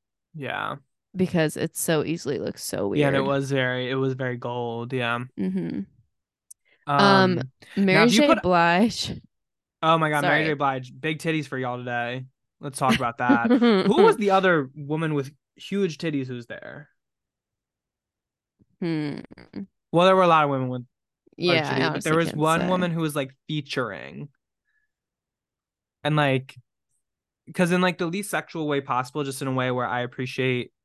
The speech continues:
Speaker 1: breasts on the female figure.
Speaker 2: Mm-hmm,
Speaker 1: I'm
Speaker 2: mm-hmm.
Speaker 1: coming out as saying that.
Speaker 2: Thank you.
Speaker 1: Whenever,
Speaker 2: Thank you.
Speaker 1: whenever, whenever the girlies are featuring their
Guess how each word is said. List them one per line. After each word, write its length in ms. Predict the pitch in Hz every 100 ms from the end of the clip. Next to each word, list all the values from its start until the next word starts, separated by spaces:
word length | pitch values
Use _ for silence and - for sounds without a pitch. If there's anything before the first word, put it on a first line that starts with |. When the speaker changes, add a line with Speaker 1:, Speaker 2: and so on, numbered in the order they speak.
| _ _ _ _ _ _ _
Speaker 1:
breasts 640 | 131 131 123 131 - - -
on 120 | 131
the 60 | 127
female 300 | 127 120 120
figure. 580 | 120 123 139 160 185 - _ _ _ _ -
Speaker 2:
Mm-hmm, 180 | 180 170
Speaker 1:
I'm 100 | 147
Speaker 2:
mm-hmm. 140 | 139 131
Speaker 1:
coming 60 |
out 180 | 120 123
as 80 | 123
saying 300 | 127 117 127
that. 320 | 151 190 - _ _ _ _ _ _ _
Speaker 2:
Thank 260 | - 160 -
you. 260 | 180 208 277
Speaker 1:
Whenever, 560 | 147 160 180 185 185 156 160
Speaker 2:
Thank 160 | 170 196 240
you. 160 | 240
Speaker 1:
whenever, 100 | 226 - _ _
whenever 320 | 160 175 202
the 80 | 269
girlies 340 | 208 196 196
are 60 | 160
featuring 480 | 170 156 160 151 147
their 420 | 135 127 123 113